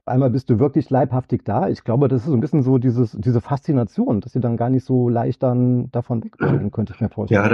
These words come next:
Speaker 2: das wird eben halt auch so, so formuliert. Also ich, äh, bin ja nicht über Gebühr bekannt, aber le-,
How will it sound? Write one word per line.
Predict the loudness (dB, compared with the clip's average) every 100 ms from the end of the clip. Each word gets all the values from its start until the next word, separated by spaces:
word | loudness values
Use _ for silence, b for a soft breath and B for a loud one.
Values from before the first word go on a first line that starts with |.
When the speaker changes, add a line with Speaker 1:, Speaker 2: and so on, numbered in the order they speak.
| 0 -4
Speaker 2:
das | -14 -8 -6 0
wird | 0 0
eben | -2 -2
halt | 0 0 0
auch | -2
so, | 0 0 2 0 -4 -12 -18 -16 -6
so | 0 0 0 -4 -12
formuliert. | -2 -2 0 -2 0 2 2 0 -4
Also | -6 -6
ich, | -8 -10 _ B B B B B B -18 -8
äh, | -8 -8 -18 -16 -16 -16 -18 _ _ -2
bin |
ja | 2 2
nicht | 0 -4 -6 -12 -14 -14 -18 -20 _
über | -2 2 2
Gebühr | 2 -2 0 2 2
bekannt, | -2 -2 0 0 -2
aber | -4 0 2 2 0
le-, | -4 -8